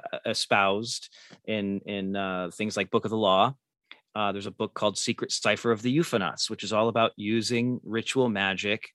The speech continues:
to investigate, summon, and repel extraterrestrial entities, ultra-terrestrials. And it involves Indrid Cold, it involves the Mothman, um, it involves goblins, all of that stuff.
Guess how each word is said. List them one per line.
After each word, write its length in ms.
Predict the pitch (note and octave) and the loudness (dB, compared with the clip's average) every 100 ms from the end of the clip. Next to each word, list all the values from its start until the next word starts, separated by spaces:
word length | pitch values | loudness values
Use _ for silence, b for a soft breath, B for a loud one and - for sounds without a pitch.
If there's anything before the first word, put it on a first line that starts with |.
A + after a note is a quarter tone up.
| - | -8
to 600 | - A2 G#2 G#2 G#2 G2 - | -2 -2 -2 -2 -2 -2 -4
investigate, 920 | G#2+ G2 G#2 - A2 G#2+ G#2 G#2+ - | -4 -2 -2 -2 -2 2 2 2 0
summon, 720 | - - G#2 G#2 G2+ G#2 G#2 - | 0 2 2 0 -2 -2 -2 -4
and 420 | A2 G#2 G2+ G2+ G2+ | -4 -2 -2 -4 -6
repel 720 | G2+ - G2 F2 D#2 E2+ - | -8 -6 -4 -4 -4 -6 -6
extraterrestrial 840 | F2 - F#2 - F2 E2 - F#2 - | -8 -10 -10 -8 -8 -8 -4 -4 -2
entities, 640 | B2 - - C#2+ A1 - - | -4 -6 -8 -10 -10 -12 -2
ultra-terrestrials. 1200 | A#2 - A2+ - G#2+ A2+ - F2 D2+ - - - B B B | -2 -2 -6 -4 -2 -2 -2 -6 -8 -10 -12 -12 B B B
And 100 | A2 | -2
it 100 | A2 | -2
involves 640 | G2+ G2+ G2 F#2+ F#2+ G2+ - B B _ | -2 0 2 2 0 -2 -4 B B _
Indrid 360 | F#2 F#2 F2 F2+ | -8 -6 -8 -6
Cold, 540 | - A#2 A#2+ B2 B2 | 2 6 6 4 2
it 100 | G2+ | -2
involves 360 | F#2 F2 E2 - | -6 -8 -8 -10
the 60 | F2+ | -4
Mothman, 840 | A2+ B2 - A#2 A2+ A2+ A2+ A2 A2+ - | 0 0 0 -2 0 0 -2 -4 -10 -10
um, 420 | G2 F#2 E2 D#2+ - | -6 -6 -8 -12 -12
it 80 | |
involves 340 | F#2 F#2+ F#2 - | -8 -6 -6 -6
goblins, 920 | - G#2+ B2+ B2+ C3 B2+ B2+ B2+ - B B B B | -2 2 4 4 4 4 2 0 -4 B B B B
all 180 | C3 F3+ | 6 6
of 120 | F#3+ | 6
that 180 | E3+ - | 4 2
stuff. 500 | - C3+ A2+ - - | 2 2 2 0 -8